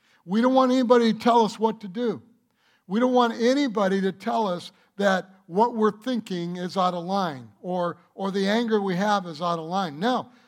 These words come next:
you could be angry if someone did something, absolutely. Some of the things people do in this world are evil, and I hate it, and I despise it, and I want to rise up in anger. The Bible says to be angry and sin not. In other words,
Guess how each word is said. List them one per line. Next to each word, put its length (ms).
you 260
could 120
be 140
angry 360
if 60
someone 340
did 240
something, 380
absolutely. 760
Some 240
of 80
the 60
things 300
people 340
do 260
in 80
this 200
world 420
are 200
evil, 340
and 120
I 120
hate 260
it, 140
and 100
I 60
despise 720
it, 80
and 100
I 60
want 280
to 40
rise 360
up 180
in 120
anger. 400
The 60
Bible 300
says 280
to 80
be 200
angry 440
and 140
sin 440
not. 300
In 100
other 180
words, 280